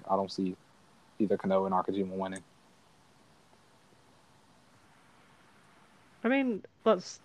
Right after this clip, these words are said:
Speaker 2: hope that's what happens. I mean, I, this is a good, like, Final Four at least. Like,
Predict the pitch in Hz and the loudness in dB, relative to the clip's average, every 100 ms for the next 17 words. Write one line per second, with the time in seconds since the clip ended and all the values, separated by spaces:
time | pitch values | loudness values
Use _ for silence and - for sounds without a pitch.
0 | - - - 170 - 165 - 165 156 - | -18 -14 -6 -6 -4 -6 0 4 4 4
1 | 175 165 160 - - - 170 170 165 214 | -2 -4 -6 -10 -14 -6 -2 0 2 4
2 | 220 - - - - - 233 302 262 214 | 4 0 -20 -20 -16 -2 2 2 2 4
3 | 180 196 233 175 165 - - - - - | 6 4 4 2 2 -2 -14 -18 -20 -20
4 | - - - - - - - - 175 175 | -20 -20 -20 -20 -16 -16 -4 4 4 4
5 | 180 - 170 170 180 156 190 208 - 165 | 2 0 0 6 6 6 4 2 -4 -6
6 | 156 170 - | -6 -8 -12